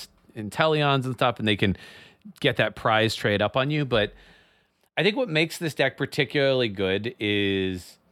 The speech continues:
um, the fact that all, every Pokemon except for the Weezing and Inteleon line, really, they can all come from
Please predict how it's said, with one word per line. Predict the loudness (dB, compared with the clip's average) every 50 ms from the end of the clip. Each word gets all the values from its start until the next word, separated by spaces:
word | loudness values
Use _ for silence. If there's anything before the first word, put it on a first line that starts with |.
| _ _ _ _ _ _ _ -2
um, | 0 0 2 2 2 2 2 0 0 -4 -8 -10 -12 _ _ _ _ _ _ -8
the | -6 -6
fact | -2 0 0 0 2 0
that | -2 -2 -2 -2 _
all, | 2 4 4 4 2 2 -2 -4 -8 -4 0
every | 2 2 2 2 -2 -4 -2
Pokemon | 0 0 0 0 0 0 2 2 2
except | 0 0 0 0 0 0 0 0
for | 0
the | 0 2 2
Weezing | 2 2 2 2 2 4 4 4 4 4
and | 4 4 2 2
Inteleon | 0 0 2 2 2 2 2 2 2
line, | 2 2 2 2
really, | 2 2 2 2 2 0 0 -2 -8 -16 -20 -20 -20 -20 -20 -6 -2
they | 0 0
can | 2 2 2
all | 2 2 0
come | 0 -2 -2 0 0 0 -2
from | -2 0 0 2 2 2 0 -2 -2 -4 -6